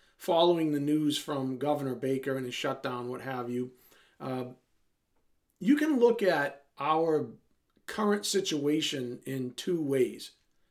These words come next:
You can moan and groan and make excuses as to, you know, why this is so evil and stupid and unnecessary and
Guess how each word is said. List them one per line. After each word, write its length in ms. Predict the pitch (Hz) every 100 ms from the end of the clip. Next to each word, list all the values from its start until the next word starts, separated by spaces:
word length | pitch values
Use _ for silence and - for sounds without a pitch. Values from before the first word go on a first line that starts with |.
| _ _ _
You 180 | - 147
can 440 | 147 147 131 123 - _ _
moan 480 | 117 117 143 170 190
and 160 | 165 135
groan 460 | 123 160 165 240 - _ _ _ _ _ _
and 220 | 135 131
make 240 | 151 160 135
excuses 800 | - - 175 190 180 190 185 160
as 320 | 151 147 143
to, 380 | - 139 120 -
you 140 | 175
know, 100 | 165
why 320 | 135 135 151 143
this 300 | 139 160 139
is 120 | 127
so 280 | 131 120 -
evil 640 | 247 220 220 208 196 190
and 180 | 139 117
stupid 920 | - - - 262 208 202 196 190 190
and 180 | 170 127
unnecessary 1160 | 127 123 180 247 208 214 202 202 190 185 185 160
and 160 | 117